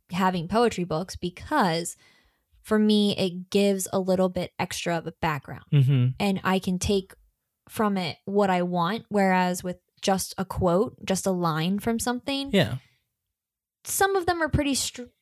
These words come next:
Speaker 1: straightforward.
Speaker 2: Mm-hmm.
Speaker 1: They're like, you know, "Get off the couch and do one thing."
Speaker 2: Uh.
Speaker 1: I don't know. That's, like, a pretty lame quote that I just pulled out
Speaker 2: Yeah.
Speaker 1: of nothing, but that's what some of them are.
Speaker 2: Mm-hmm.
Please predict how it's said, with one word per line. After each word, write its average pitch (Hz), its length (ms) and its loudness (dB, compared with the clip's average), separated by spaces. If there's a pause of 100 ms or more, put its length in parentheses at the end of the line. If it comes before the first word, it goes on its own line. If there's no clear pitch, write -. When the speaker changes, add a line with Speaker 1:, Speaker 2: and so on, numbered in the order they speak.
(180)
Speaker 1:
straightforward. - 640 0 (120)
Speaker 2:
Mm-hmm. 147 280 6
Speaker 1:
They're 202 320 2
like, 190 360 2 (500)
you 214 140 0
know, 165 260 -2 (320)
"Get 247 140 4
off 233 80 4
the 220 80 -4
couch 196 300 -2
and 185 80 0
do 185 120 4
one 180 240 0
thing." 175 360 0 (520)
Speaker 2:
Uh. 277 160 4 (220)
Speaker 1:
I 214 80 0
don't 185 140 0
know. - 160 -6 (160)
That's, 233 240 2
like, 233 160 4 (180)
a 214 100 2
pretty 202 260 2
lame 180 240 -4
quote 175 280 -2
that 175 80 -4
I 175 60 -2
just 170 200 -10
pulled 180 220 -6
out 175 120 0
Speaker 2:
Yeah. 113 260 4
Speaker 1:
of 135 120 -2
nothing, 185 640 -4
but 220 260 2 (200)
that's 208 300 0
what 233 180 2
some 240 160 2
of 240 140 0
them 240 180 2
are. 226 480 0
Speaker 2:
Mm-hmm. 151 380 4